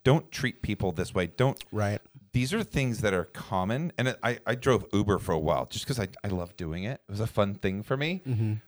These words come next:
Speaker 1: But I learned so much 'cause I didn't know. I'd call Ubers and be like, "Hey, man, we'll be out in, like, ten minutes." Like, "No, no, motherfucker. You need to be waiting outside by the car. They don't get paid for you." Like,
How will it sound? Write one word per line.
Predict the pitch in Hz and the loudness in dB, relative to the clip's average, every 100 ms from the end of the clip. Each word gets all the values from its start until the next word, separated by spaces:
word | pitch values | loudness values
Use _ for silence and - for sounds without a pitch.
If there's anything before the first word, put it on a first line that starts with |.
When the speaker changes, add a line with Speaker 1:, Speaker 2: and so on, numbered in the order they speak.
| _ - | _ -4
Speaker 1:
But | 147 | 2
I | 139 | 2
learned | 113 113 139 147 | 4 4 2 0
so | - 117 | 0 0
much | 156 - | 0 0
'cause | 131 | -2
I | 92 | 0
didn't | 254 - | -2 -4
know. | 90 80 78 90 120 | -2 0 0 0 0
I'd | - 131 - | 2 0 0
call | 127 107 | 4 4
Ubers | 87 123 127 101 | 4 0 -2 -2
and | 98 | 2
be | |
like, | 101 110 | 2 4
"Hey, | 185 | 2
man, | 202 196 | 4 4
we'll | 202 | 6
be | 208 | 6
out | 190 | 4
in, | |
like, | 160 156 | 2 0
ten | 170 165 | 0 2
minutes." | 156 143 87 - - _ _ _ - | 2 2 -2 -10 -14 _ _ _ -4
Like, | 117 - _ _ _ _ _ _ | -4 -4 _ _ _ _ _ _
"No, | 131 202 123 - - | 0 0 0 -6 -4
no, | 127 | -2
motherfucker. | 254 147 120 110 123 | 0 -2 0 0 2
You | 123 | 2
need | 202 | 2
to | 156 | 0
be | - 123 | 0 0
waiting | 113 117 160 165 | 4 4 4 2
outside | 135 120 - - 147 151 107 - | 2 0 -2 2 2 2 0 0
by | 113 156 | 4 4
the | 113 | 2
car. | - - 208 | 0 2 2
They | 113 113 | 4 2
don't | 220 | 2
get | 185 123 | 0 -2
paid | 98 120 247 | -2 -4 -4
for | - 107 | 0 0
you." | 98 | 4
Like, | 107 107 | 2 0